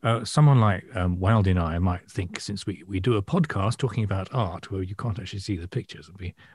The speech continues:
we try and describe these, we might imagine that we're quite good at audio describing art, but I suspect we're not. Can you, can you tell, talk us through the sort of, uh, the, the specific skill set you would need to describe, say,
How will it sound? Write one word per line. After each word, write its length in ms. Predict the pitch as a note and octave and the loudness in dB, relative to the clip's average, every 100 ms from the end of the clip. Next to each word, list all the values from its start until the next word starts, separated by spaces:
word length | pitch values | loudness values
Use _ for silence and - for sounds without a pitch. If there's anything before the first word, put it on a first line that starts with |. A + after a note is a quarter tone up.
| - | -6
we 80 | F#2+ | -4
try 220 | - F#2+ | 0 0
and 80 | F#2 | 0
describe 340 | F2+ G#2 G2 | -2 -4 -4
these, 160 | F#2 F#2 - - - | -6 -10 -14 -14 0
we 140 | D3+ | 4
might 220 | F#3 E3+ | 6 6
imagine 420 | C#3 C#3 E3 G#2+ D#2+ | 6 6 6 4 -2
that 120 | E2+ | -4
we're 140 | G2 | -4
quite 400 | F#2+ - B2 F2 | -2 0 0 0
good 220 | G2+ F2+ F2 | -4 -4 -6
at 180 | E2+ - | -10 -8
audio 280 | G2 F#2 F2 | -4 -2 -4
describing 440 | E2+ - F#2+ F2+ | -6 -6 -4 -2
art, 160 | F#2+ F#2 | -2 -4
but 240 | G#2+ B2 - - - - | -4 -6 -10 -20 -20 -10
I 180 | B2 C3+ | 0 2
suspect 560 | D3 E3 D3+ A3 - - | 2 0 -6 -6 -6 0
we're 140 | D#3+ | 4
not. 260 | E3 G2+ - | 4 2 -4
Can 160 | - F3+ | -2 0
you, 100 | F#3 - - | 0 -2 -6
can 120 | - | 2
you 80 | G3 | 2
tell, 240 | G#3+ F#3+ F3 | 2 -4 -4
talk 220 | - F3+ | -2 0
us 140 | D#3+ - | 0 0
through 160 | D3+ | 0
the 100 | B2 | 2
sort 220 | A#2 B2 A2 | 0 -4 -4
of, 120 | G#2+ - - _ _ - | -6 -10 -20 _ _ -2
uh, 160 | A#2 - | -2 -2
the, 240 | A#2+ A2 - | -2 -2 -2
the 80 | A2+ | -6
specific 540 | - C#3+ - D3 D3+ | -4 -4 -2 -2 -4
skill 460 | - - - D#3+ D3+ | -6 -6 0 4 4
set 240 | - G#2+ | 2 -2
you 160 | G#2 G2+ | 0 0
would 160 | G2 G2+ | 2 4
need 520 | D3+ F3+ - - F#2 | 4 4 2 -10 -10
to 60 | F#2 | -8
describe, 560 | G2 - - G#2 F2+ | -6 -6 -2 0 0
say, 360 | - F#2 E2 D2+ | -4 -6 -6 -8